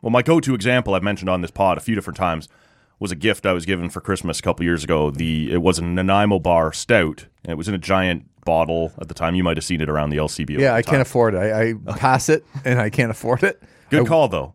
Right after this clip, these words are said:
Speaker 1: because it didn't taste anything like Nanaimo Bar.
Speaker 2: Really?
Speaker 1: It was a totally fine stout. If you had just said, "Here, try this stout," I'd have gone, "This is a good beer." But as soon as you try and tell me this is our Nanaimo Bar Stout, you're gonna have to bring that, and it didn't bring that. It, it had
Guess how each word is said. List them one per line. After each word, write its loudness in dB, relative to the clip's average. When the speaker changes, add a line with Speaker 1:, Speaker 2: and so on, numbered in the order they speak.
Speaker 1:
because -2
it -2
didn't 0
taste 2
anything -2
like 0
Nanaimo 0
Bar. -8
Speaker 2:
Really? 0
Speaker 1:
It 2
was 2
a -4
totally 0
fine 2
stout. 0
If -8
you 4
had 2
just 0
said, 4
"Here, 0
try 4
this 0
stout," 0
I'd 2
have -2
gone, -2
"This -4
is -6
a -8
good -4
beer." -4
But 2
as -2
soon 0
as 2
you 2
try 2
and 0
tell 2
me 0
this -2
is -6
our 2
Nanaimo 2
Bar 2
Stout, -2
you're -4
gonna 0
have 2
to -4
bring 2
that, 2
and -8
it -6
didn't -4
bring -8
that. -16
It, -4
it -4
had 2